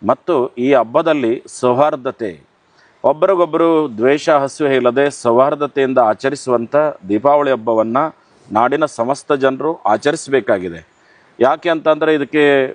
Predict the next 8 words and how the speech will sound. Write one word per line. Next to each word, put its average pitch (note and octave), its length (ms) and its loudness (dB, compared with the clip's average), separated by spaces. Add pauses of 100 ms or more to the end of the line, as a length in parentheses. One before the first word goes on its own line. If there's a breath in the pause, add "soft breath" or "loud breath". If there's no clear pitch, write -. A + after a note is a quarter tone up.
(140)
ಪಟಾಕಿಯನ್ನ C#3+ 520 0
ಸಿಡಿಸ್ತೀವಿ B2 520 -4
ನಾವು. D#2+ 360 -6 (440 soft breath)
ಯಾವ D3+ 280 4
ಪಟಾಕಿಯನ್ನ E3 500 -2
ಸಿಡಿಸ್ತೀವಿ C#3+ 460 -2
ಅಂತಂದ್ರೆ B2+ 420 2
ನಮ್ಮೊಳಗಿರುವಂಥ C#3+ 960 0